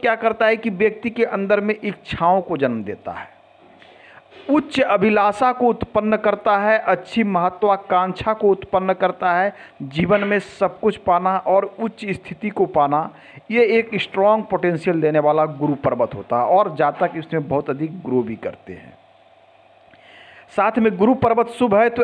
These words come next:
अच्छे डिसीजन करता होते हैं, सही समय पर सही डिसीजन लेने वाले ऐसे व्यक्ति होते हैं, डिसीजन मेकर, साथ में अपॉर्चुनिटी को पहचानने वाले। गुरु पर्वत शुभ है तो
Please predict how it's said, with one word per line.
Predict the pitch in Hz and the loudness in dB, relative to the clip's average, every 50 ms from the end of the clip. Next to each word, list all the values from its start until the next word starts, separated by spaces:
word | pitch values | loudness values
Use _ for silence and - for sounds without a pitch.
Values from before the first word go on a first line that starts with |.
| 233 - - | -2 0 -2
अच्छे | 202 196 - - - - 254 247 | -2 -2 -4 -12 -2 0 0 0
डिसीजन | 202 185 202 190 - - 214 196 202 233 226 | 2 0 -2 -2 0 -2 -2 0 0 0 0
करता | - - 156 - - 151 | 0 -2 -2 0 0 0
होते | 135 123 120 113 - - 120 | 0 0 0 -2 -4 -6 -6
हैं, | 123 | -6
सही | - - - - 180 165 202 233 226 | -6 -10 -4 -2 0 0 2 0 0
समय | - - - 196 175 180 185 196 190 - - | -2 0 -2 -2 2 2 2 2 0 -2 -2
पर | 202 196 196 202 | 0 0 0 0
सही | 190 - - - 160 147 175 190 | -4 -4 -2 -2 0 2 2 0
डिसीजन | 180 160 156 160 - - 165 160 165 170 170 | -2 -2 -6 -6 -4 -4 -4 -2 0 0 0
लेने | 165 160 165 160 160 160 | 2 0 0 2 0 2
वाले | 156 151 151 156 160 | 2 2 2 2 0
ऐसे | 151 143 143 - 160 | 0 0 -2 -4 -6
व्यक्ति | 139 127 135 135 135 - - 151 | -4 -4 -8 -8 -8 -8 -6 -4
होते | 135 131 131 131 - 139 | -2 -2 -4 -4 -4 -6
हैं, | 135 147 180 - - - - - _ - | -6 -6 -6 -10 -18 -20 -20 -20 _ -16
डिसीजन | 135 135 151 151 - - 175 160 190 180 | -8 -4 -4 -4 -4 -4 -2 0 0 0
मेकर, | 180 175 175 165 160 165 180 185 185 - - - - _ _ - | 0 0 -2 -2 0 2 0 0 0 -4 -12 -20 -20 _ _ -12
साथ | - - 170 170 175 180 180 | -2 0 0 0 0 0 -2
में | 185 185 - - 147 | -4 -4 -2 -2 -4
अपॉर्चुनिटी | 143 - 156 - - - 160 156 160 175 175 170 - 202 196 | -2 -2 -4 -4 -4 -6 -6 -4 -4 -4 -6 -8 -10 -12 -12
को | 185 - 185 | -4 -4 -4
पहचानने | 175 175 - - 127 127 120 - - - 135 120 120 120 123 123 120 | -4 -2 -4 -6 -4 -4 -6 -12 -4 -2 -2 -2 0 -2 0 0 0
वाले। | 101 92 87 85 78 78 73 - - _ - - | 0 -2 -4 -10 -12 -18 -20 -20 -20 _ -20 -18
गुरु | 104 107 139 156 156 | -10 -4 -2 -2 -2
पर्वत | 156 - 156 147 160 165 160 | 0 0 0 0 0 -4 -4
शुभ | - - - 156 147 | -6 -8 -6 -2 0
है | 139 160 180 208 - - - - - _ | 0 0 0 -2 -6 -12 -20 -20 -10 _
तो | - | -10